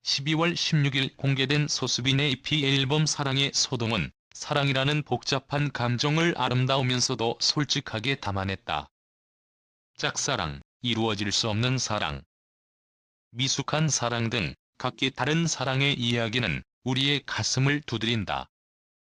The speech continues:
이 앨범은 단순히 사랑의 아름다움을 찬양하지 않는다. 사랑 속의 혼란, 아픔, 그리고 희망을 담담하게 전달한다.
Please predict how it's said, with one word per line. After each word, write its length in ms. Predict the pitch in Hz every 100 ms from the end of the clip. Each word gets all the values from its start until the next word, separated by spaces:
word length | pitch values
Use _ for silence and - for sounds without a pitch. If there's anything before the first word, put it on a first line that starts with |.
| _ _ _ _ _ _ - 69 - _ 127
이 220 | 143 156
앨범은 480 | 156 151 156 156 -
단순히 500 | 131 135 - 147 156
사랑의 540 | - 127 131 139 143 -
아름다움을 720 | 92 120 127 131 135 139 135
찬양하지 640 | - 123 123 127 123 123
않는다. 580 | 117 117 120 98 71 67 _ _ _ _ _ _ _ _ _ _ _
사랑 400 | - 151 143 135
속의 380 | - 143 156 160 -
혼란, 380 | 147 139 135 135 - _
아픔, 400 | 113 - 101 69 - _
그리고 460 | 117 117 - 135 -
희망을 500 | - 135 131 139 147
담담하게 640 | 143 135 139 131 147 160
전달한다. 760 | 165 - 123 123 123 113 76